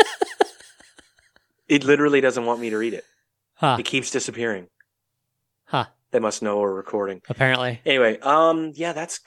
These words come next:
Speaker 1: that's not, that's not good. Well, they do sell bed frames, foundations, adjustable bases. Let's click on mattress. Oh, well, let me.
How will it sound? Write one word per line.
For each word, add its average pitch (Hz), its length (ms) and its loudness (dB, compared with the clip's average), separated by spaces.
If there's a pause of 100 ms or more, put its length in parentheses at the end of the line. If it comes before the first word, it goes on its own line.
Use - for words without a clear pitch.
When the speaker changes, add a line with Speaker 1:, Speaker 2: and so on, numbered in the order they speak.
Speaker 1:
that's - 400 -14
not, 160 280 -8 (100)
that's - 400 -12
not 101 220 -4
good. 101 300 -12 (360)
Well, 160 240 2
they 165 160 2
do 196 180 -4
sell 202 340 2
bed 139 260 0
frames, 147 420 -4
foundations, 120 1200 -6 (840)
adjustable 117 560 -2
bases. 107 840 -4 (960)
Let's - 120 -20
click - 200 -8
on 95 160 -8
mattress. 92 680 -12 (120)
Oh, 95 160 -8
well, 95 180 -12
let 104 140 -10
me. - 180 -20